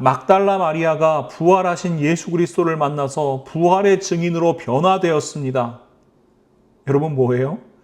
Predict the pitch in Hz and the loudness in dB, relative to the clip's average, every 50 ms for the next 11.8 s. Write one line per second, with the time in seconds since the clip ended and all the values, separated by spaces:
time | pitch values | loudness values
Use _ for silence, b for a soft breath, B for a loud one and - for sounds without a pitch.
0 | b b b b b b b b - - - 156 143 151 151 147 151 151 147 131 | b b b b b b b b -14 -8 -6 -4 -2 -2 -2 0 0 0 0 2
1 | 131 131 135 147 151 147 170 170 170 165 156 156 151 151 156 156 156 156 - - | 2 2 2 0 0 0 0 0 0 -2 -4 -4 -2 0 0 0 0 -2 -2 -6
2 | - - - 226 233 220 214 202 165 - 160 160 165 175 180 - - 185 165 156 | -12 -2 0 0 2 2 2 0 0 0 -2 -2 -2 -4 -8 -8 -6 -4 -4 -2
3 | 156 139 147 147 139 135 123 117 113 110 113 110 113 - _ _ _ _ _ _ | -4 -4 -6 -8 -8 -8 -8 -8 -8 -10 -12 -14 -18 -20 _ _ _ _ _ _
4 | _ _ _ _ _ _ _ _ _ _ b b b b b b b b b b | _ _ _ _ _ _ _ _ _ _ b b b b b b b b b b
5 | b b b b b b b b - 143 170 175 190 214 214 214 214 226 220 208 | b b b b b b b b 4 4 4 6 4 4 4 4 4 2 2 2
6 | 202 220 208 214 220 202 180 - 202 214 180 196 190 185 185 180 175 185 180 175 | 2 2 2 2 0 0 2 4 4 6 6 6 6 6 4 2 2 2 2 0
7 | 175 - - 180 196 208 208 202 202 202 - 202 190 180 185 185 185 - 185 190 | 0 2 4 4 6 6 4 2 0 -2 -2 0 4 4 4 4 4 2 2 2
8 | 185 185 185 175 170 160 160 160 160 160 156 165 170 165 156 147 139 135 - - | 4 4 2 2 2 0 0 0 0 0 2 2 2 2 0 -2 -4 -6 -10 -14
9 | - - 202 220 233 214 165 139 156 175 - - 240 226 220 214 180 202 202 - | -2 2 4 4 6 6 4 4 2 0 -2 -2 2 4 4 4 4 2 0 4
10 | - 202 196 190 196 - - 226 - - - 254 247 226 - - - 294 226 285 | 6 6 6 6 2 -2 -2 -2 -2 0 -2 0 2 2 2 2 0 0 2 4
11 | 277 262 247 226 208 - - - 180 147 123 110 110 98 - | 4 4 4 2 0 -4 -4 -4 -4 -4 -4 -4 -6 -8 -10